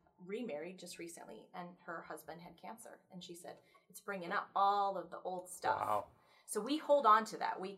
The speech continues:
Speaker 1: carry it with us always. Um, and what I have found in the pandemic is that people are, their grief is on pause. It's been on hold because we have to, um, in order to move through our grief, we have to have it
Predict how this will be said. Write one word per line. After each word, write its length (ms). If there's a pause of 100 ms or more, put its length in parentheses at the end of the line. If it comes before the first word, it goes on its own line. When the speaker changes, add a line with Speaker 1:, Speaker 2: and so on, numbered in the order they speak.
(120)
Speaker 1:
carry 260
it 180
with 140
us 320
always. 540 (420)
Um, 260 (100)
and 200 (680)
what 160
I 80
have 160
found 180
in 80
the 60
pandemic 560 (120)
is 280
that 200
people 600
are, 540 (160)
their 120
grief 320
is 140
on 160 (220)
pause. 440
It's 140
been 160
on 160 (240)
hold 400 (460)
because 480 (360)
we 260
have 360 (120)
to, 460
um, 360 (120)
in 200
order 240
to 160
move 240
through 180
our 240
grief, 260
we 120
have 240
to 80
have 340
it 140